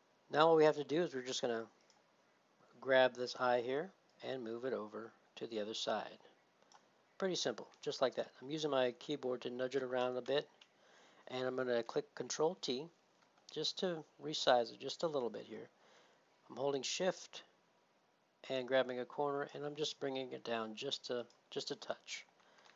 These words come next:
And I'm using my, uh, arrow keys again. Now I'm gonna reshape this. I'm gonna bring this over just a little bit,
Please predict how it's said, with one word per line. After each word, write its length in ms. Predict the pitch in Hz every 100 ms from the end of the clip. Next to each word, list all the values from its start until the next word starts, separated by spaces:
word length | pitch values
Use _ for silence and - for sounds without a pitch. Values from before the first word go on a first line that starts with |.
| _ _ _ 123
And 80 |
I'm 100 | 123
using 280 | 127 123 123
my, 240 | 113 107 110
uh, 300 | 110 110 120 - _ _ - _ -
arrow 280 | 135 131 127
keys 320 | 107 127 123
again. 280 | 123 117 131 160 _ _ - - - - _
Now 60 | -
I'm 40 |
gonna 120 | 175 185
reshape 480 | 160 - 147 139
this. 160 | 131 127
I'm 80 | 139
gonna 140 | 143
bring 260 | 127 135 135
this 200 | 127 -
over 200 | 127 117
just 220 | 123 -
a 20 |
little 220 | 127 127
bit, 200 | 107 120